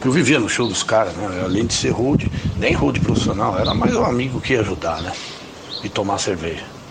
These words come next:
E aí, quando ele saiu do Chip Tequila, e a gente, ele, eu tinha uma banda que chamava Bagaça, cara. Era um power trio. E tinha uma banda chamada Black Bear, que era com o mesmo baterista, que era tipo um aluno do Paulão, que ele gostava muito, né?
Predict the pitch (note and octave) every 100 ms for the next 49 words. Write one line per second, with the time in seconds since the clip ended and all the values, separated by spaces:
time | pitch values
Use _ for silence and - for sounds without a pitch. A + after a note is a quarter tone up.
0 | - - - - - - - - - -
1 | - - - B2 B2+ B2+ B2 C3 B2+ D3
2 | C#3+ C#3 A#2+ B2 B2 - A2 - A#2+ -
3 | - C#3 - - - - A2 G#2+ B2+ A2+
4 | - - B2 - D3 A#2 C3 C3 - C3+
5 | C3 C#3 C3+ A#2+ G2 G2 - F2+ G2 G2
6 | A#2 A#2 A2+ B2 A#2 - A2+ D3+ B2+ -
7 | - - - - - - - - - -
8 | A2+ G2+ - A2 A2 A2 A#2+ A2+ A#2 A#2
9 | A2+ B2 - G#2+ B2 B2 C3+ - C3 B2+
10 | B2+ C3 - D#3 A2+ - - A2+ A2 G#2+
11 | - C3+ D3 C#3+ C3+ A#2+ A#2 A#2+ A2 F#2
12 | F#2+ F#2 G2+ B2+ A#2 A2+ A2+ A#2 A#2+ B2+
13 | A2 F#2+ F2